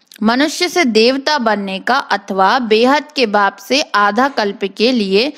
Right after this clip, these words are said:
स्वर्ग का राज्य कैसे लेना है, यह समझाने का। बाप सौदागर है तो उनका, उनसे यह सौदा करना है। यह तो मनुष्य जानते हैं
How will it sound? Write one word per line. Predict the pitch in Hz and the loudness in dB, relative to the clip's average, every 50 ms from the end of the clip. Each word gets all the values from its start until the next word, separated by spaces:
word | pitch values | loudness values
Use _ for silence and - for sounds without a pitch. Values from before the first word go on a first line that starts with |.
| - - _ _ | -16 -20 _ _
स्वर्ग | - - - - 294 302 311 330 311 330 294 | -20 -12 -2 0 2 2 2 0 -2 -2 0
का | 311 294 247 | 0 0 2
राज्य | 220 202 202 190 190 196 190 226 262 | 2 0 0 0 -2 -4 -4 -4 -4
कैसे | 254 254 262 233 226 240 233 - 285 277 | -2 -2 -2 0 0 -2 -2 -2 -2 0
लेना | 269 269 262 254 247 247 | 2 2 2 2 2 2
है, | 240 233 240 247 - _ _ _ _ _ _ _ _ _ _ _ _ _ _ | 0 0 -2 -6 -10 _ _ _ _ _ _ _ _ _ _ _ _ _ _
यह | 202 190 254 277 285 254 226 226 285 | -4 -2 0 2 2 2 2 0 0
समझाने | 294 - - 269 254 254 254 233 262 277 285 285 285 285 269 | -2 -2 -2 0 0 0 0 0 0 0 0 0 -2 -2 -2
का। | 269 254 240 240 247 240 - _ _ _ _ _ _ _ _ _ _ _ _ _ _ - | -2 0 -2 -2 -2 -6 -12 _ _ _ _ _ _ _ _ _ _ _ _ _ _ -6
बाप | 196 202 208 214 247 269 - | -2 0 2 2 2 0 -2
सौदागर | - - 277 247 233 220 220 214 214 220 240 277 285 262 | -6 -2 0 0 2 2 0 0 0 0 0 0 0 0
है | 226 214 202 196 202 208 247 294 | 0 -2 -2 -2 0 0 0 -2
तो | 285 - _ - 285 294 302 - - - _ _ _ _ _ _ _ _ _ _ _ _ _ _ _ _ | -4 -8 _ 0 0 2 2 0 -4 -8 _ _ _ _ _ _ _ _ _ _ _ _ _ _ _ _
उनका, | - 269 285 311 294 285 247 220 214 220 262 311 339 - - _ _ | 0 2 2 2 2 0 0 2 2 2 2 0 -2 -4 -12 _ _
उनसे | 254 277 330 349 294 - 277 233 254 320 | -4 -4 -4 -4 -2 2 2 4 4 4
यह | 330 269 302 320 339 | 2 2 2 2 2
सौदा | 330 - - 262 240 247 240 285 285 | 0 0 0 0 2 2 2 0 0
करना | 269 269 226 196 185 190 185 180 | 0 -2 -4 -4 -4 -8 -8 -8
है। | 180 180 - - - _ _ _ _ _ _ _ | -8 -10 -12 -14 -18 _ _ _ _ _ _ _
यह | 196 208 220 226 | -2 0 0 0
तो | 233 - 302 294 | 0 0 0 2
मनुष्य | 294 294 294 302 302 294 - 311 | 2 2 2 0 -2 -4 -4 -4
जानते | 254 233 240 214 220 233 247 240 302 302 294 240 | -2 0 0 0 0 -2 -2 -2 -2 0 0 0
हैं | 214 202 202 208 277 294 | 0 0 -2 -2 -4 -6